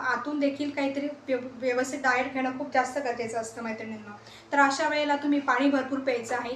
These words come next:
हिरव्या पालेभाज्या खायच्या आहेत, दूध, दुधाचे पदार्थ कमी खायचे आहेत, specially ऑइली स्किनवाल्यांसाठी.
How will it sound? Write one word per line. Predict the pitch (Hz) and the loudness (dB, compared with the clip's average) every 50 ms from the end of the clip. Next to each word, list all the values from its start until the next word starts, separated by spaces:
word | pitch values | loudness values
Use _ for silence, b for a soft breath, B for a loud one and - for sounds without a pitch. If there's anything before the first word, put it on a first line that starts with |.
| - - | -2 0
हिरव्या | 262 262 262 262 262 | 0 2 2 2 2
पालेभाज्या | 269 254 254 254 254 254 247 269 277 277 | 2 0 0 0 -2 -2 0 -2 -2 0
खायच्या | - 262 240 233 - 247 240 | 0 0 -2 -2 -2 -4 -4
आहेत, | 240 240 240 240 262 262 - B B B B B B | -4 -4 -4 -4 -4 -4 -6 B B B B B B
दूध, | - 277 277 | 0 0 0
दुधाचे | 269 269 - 254 254 - 277 | 0 0 -2 -2 -2 -2 -2
पदार्थ | 277 262 247 254 247 247 277 | -2 0 0 0 -2 -2 -4
कमी | 269 - 269 254 269 285 262 | -4 -2 0 2 2 2 2
खायचे | - 269 240 240 - 254 | 0 -2 -4 -4 -4 -4
आहेत, | 240 247 240 240 - - - - | -4 -4 -4 -6 -8 -6 -2 0
specially | 247 240 - 285 277 269 247 | 0 0 0 0 2 2 2
ऑइली | 240 233 254 | 0 0 -4
स्किनवाल्यांसाठी. | 254 - - 262 247 240 240 226 233 226 240 247 247 233 226 233 247 269 277 | -4 -4 -4 -4 -2 -2 -2 -2 -4 -4 -6 -6 -6 -6 -6 -4 -4 -4 -4